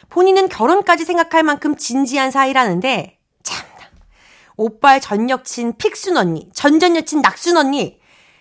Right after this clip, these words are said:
도대체 몇 명의 언니들이 우리 집을 드나드는 건지. 맨 처음 우리 집에 왔던 낙순 언니랑은 정말로 결혼할 것처럼 굴어서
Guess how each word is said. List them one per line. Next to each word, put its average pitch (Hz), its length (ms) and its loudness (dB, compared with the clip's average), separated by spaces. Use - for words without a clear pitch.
도대체 330 400 -4
몇 190 240 2
명의 339 300 2
언니들이 254 440 -2
우리 240 280 -6
집을 262 180 -4
드나드는 294 560 2
건지. 175 800 -2
맨 247 260 0
처음 466 260 4
우리 254 140 -2
집에 285 160 -2
왔던 254 360 0
낙순 156 320 -6
언니랑은 285 680 -2
정말로 453 520 2
결혼할 277 360 -2
것처럼 294 340 -2
굴어서 196 560 -4